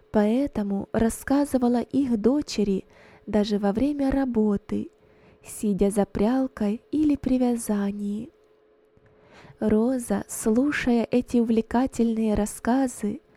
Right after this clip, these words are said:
очень доверчиво всё воспринимала, и ей казалось, что сама присутствовала в раю или среди патриархов в пустыне, среди израильтян в стране далёких предков.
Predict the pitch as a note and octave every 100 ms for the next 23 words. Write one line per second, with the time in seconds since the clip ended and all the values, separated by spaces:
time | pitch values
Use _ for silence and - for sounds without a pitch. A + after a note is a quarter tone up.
0 | - - - - B3+ C4+ B3+ B3 A3+ A3+
1 | A#3+ C#4+ - - G#3+ G3 - - - D4+
2 | D4+ - - C#4 C#4 B3+ G#3+ G3+ G#3 A3
3 | A#3+ - _ _ - _ _ - - A3
4 | G#3+ A3 - G#3 G3+ A3 C4 A#3+ G#3 -
5 | - - - - - B3 A3+ A3+ A3 C4
6 | D4 - G#3 - C4 C#4+ - - A3+ A3+
7 | A3+ A3 G#3 G#3+ A3 C4+ C4+ _ - -
8 | - B3 B3 B3+ A#3+ A#3+ D4+ D#4 B3 -
9 | A3+ B3+ C#4+ C4 B3+ B3 _ C4 - -
10 | - C4+ A3+ G3+ G3+ - _ _ - -
11 | _ - A3 G#3+ A3 G#3+ - G#3+ G#3 G#3
12 | G3 - G#3+ A#3+ B3 A3 - - - A#3+
13 | C#4+ D4+ C4+ B3+ B3+ C4 A#3+ A#3 - G#3+
14 | G#3 G#3 - - G#3